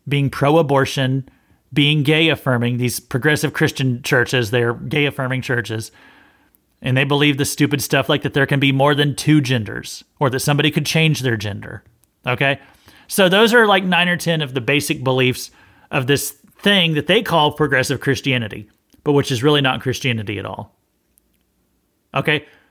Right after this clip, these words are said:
Here is how two-step apostasy works. Step one is that you accept one of those beliefs.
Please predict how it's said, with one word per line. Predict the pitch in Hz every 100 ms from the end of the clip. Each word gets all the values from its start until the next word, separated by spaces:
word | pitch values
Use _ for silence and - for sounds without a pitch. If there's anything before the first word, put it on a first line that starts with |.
| _ _ _ _
Here | _ - 220 233
is | 208
how | 180 165
two-step | - 185 175 160
apostasy | 135 139 127 - 117 117
works. | 110 - - - - _ _ _ _ _ _
Step | - - 175 180
one | 220 147 190 202 _ _ _ _ _ _ _ _ -
is | 131
that | 175
you | 175 160
accept | 151 170 - 139
one | 143 226
of | 175
those | 127 110
beliefs. | 123 113 - - -